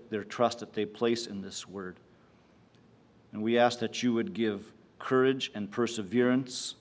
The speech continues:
to them, that you would give courage and perseverance to us. We here who have indeed been recipients of this glorious gospel,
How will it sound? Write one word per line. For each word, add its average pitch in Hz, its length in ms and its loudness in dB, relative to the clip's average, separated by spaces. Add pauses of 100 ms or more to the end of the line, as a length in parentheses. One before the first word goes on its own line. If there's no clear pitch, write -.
(260)
to 113 160 -4
them, 123 460 0 (1040)
that 123 180 0
you 143 40 4
would 131 120 4
give 120 220 4
courage 135 500 2
and 120 300 -4
perseverance 123 800 2
to 113 240 -2
us. - 460 -4 (1080)
We 131 220 4
here 120 400 4
who 117 200 0
have 113 440 4 (320)
indeed 117 400 2
been 117 160 2
recipients 107 880 -4 (300)
of 101 160 -6
this 110 160 -4
glorious 110 460 -2
gospel, 101 560 -4